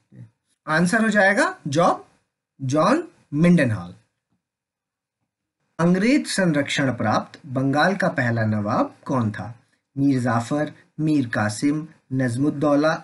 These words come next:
या मुबारकुद्दौला? तो हम जानते हैं कि बक्सर का जो युद्ध हुआ था उसके बाद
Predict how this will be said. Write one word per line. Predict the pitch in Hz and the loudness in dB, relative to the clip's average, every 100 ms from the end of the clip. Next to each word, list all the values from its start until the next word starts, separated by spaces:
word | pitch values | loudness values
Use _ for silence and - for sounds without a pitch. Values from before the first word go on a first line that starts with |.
| - | -4
या | 120 107 - | -4 -4 -4
मुबारकुद्दौला? | 143 151 156 156 165 165 165 - _ - 131 117 107 104 - _ _ _ _ _ - | -2 0 0 2 0 -2 -4 -6 _ -8 -4 -4 -4 -6 -10 _ _ _ _ _ -4
तो | 147 151 139 - _ _ _ _ _ _ _ _ _ 135 | -2 0 -4 -12 _ _ _ _ _ _ _ _ _ -6
हम | 143 | 0
जानते | 147 143 170 | 2 2 2
हैं | 165 | 0
कि | 160 | -2
बक्सर | 143 139 - 180 165 | -2 -2 0 0 0
का | 170 | 0
जो | 160 | 0
युद्ध | 165 165 160 | 0 0 0
हुआ | 156 151 | 2 2
था | 175 | 0
उसके | 156 - 156 | -2 -4 -2
बाद | 165 285 | 0 0